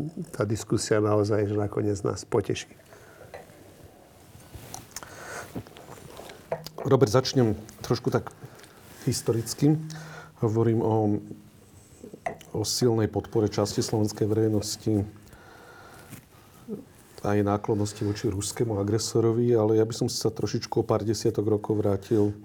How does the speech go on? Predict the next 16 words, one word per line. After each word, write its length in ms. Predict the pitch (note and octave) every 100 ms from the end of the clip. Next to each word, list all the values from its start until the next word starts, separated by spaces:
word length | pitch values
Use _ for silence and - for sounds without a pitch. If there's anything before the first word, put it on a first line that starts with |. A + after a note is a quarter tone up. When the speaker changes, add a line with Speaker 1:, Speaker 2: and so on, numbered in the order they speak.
| -
Speaker 2:
dozadu. 560 | G2+ G2 G2 G#2+ G2 F#2 - - - - - - - - - - -
Slovensko 560 | - C3 B2 A#2+ - A#2+
je 80 |
jedinou 160 | B2 G#2
krajinou 320 | G#2 G2+ G#2
na 160 | F#2+ G2
svete, 400 | - F#2+ - G#2+ - - - - - - - - - _ _ - -
ktorá 480 | - - A2+ A2 G#2
platila 720 | G#2 A#2+ A2 - A2 G2+ G2+
nacistickému 720 | G2+ G2 A#2 - G#2 - A#2 G2+
Nemecku, 720 | G2 G#2 G#2 - B2+ C#3 D3+ - - - - - - - - - - - - -
myslím, 160 | A2+ F#2+
že 80 | F#2
to 80 | G#2+
bolo 160 | G2+
päťsto 320 | G#2 G2+ -